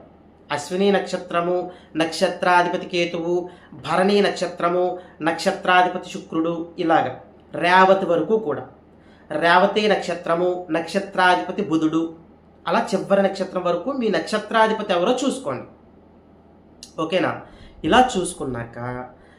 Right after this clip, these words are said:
మీ యొక్క చంద్ర నక్షత్రాధిపతి మీ జాతక చక్రంలో, ఇక్కడ ధనయోగాలు అని మాట్లాడుకున్నాము, ధనయోగాలను సూచించే స్థానాలు ఏముంటాయి? సింపుల్ లాజిక్.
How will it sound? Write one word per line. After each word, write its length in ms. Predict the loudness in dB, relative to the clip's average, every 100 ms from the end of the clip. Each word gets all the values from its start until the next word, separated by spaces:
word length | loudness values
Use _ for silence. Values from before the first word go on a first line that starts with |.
| -12
మీ 120 | -4 2
యొక్క 340 | 2 2 -2
చంద్ర 640 | -2 0 -2 0 0 2 2
నక్షత్రాధిపతి 1200 | 0 -4 -4 -4 -4 0 4 4 2 -6 -8 -12 -14 -18 -20 -20 -20 -20 _ -20 _ -20 _ _ -10 0
మీ 240 | 4 4 4
జాతక 340 | 4 4 2 -4
చక్రంలో, 520 | -8 -8 -8 -6 -4 -6 -8 -16
ఇక్కడ 180 | -10 -8 -8 -2
ధనయోగాలు 1040 | 2 4 6 6 4 2 2 0 -2 0
అని 100 | 2
మాట్లాడుకున్నాము, 840 | 2 0 0 -2 -2 -4 -6 -8 -4
ధనయోగాలను 640 | 0 0 2 0 0 -2
సూచించే 460 | -4 -8 -8 -6 -8 -4
స్థానాలు 460 | -2 0 2 2
ఏముంటాయి? 800 | 0 0 -2 -2 -2 -4 -8 -12 -20 -20 -20 -8
సింపుల్ 480 | -6 -6 2 4 6
లాజిక్. 400 | 4 2 -8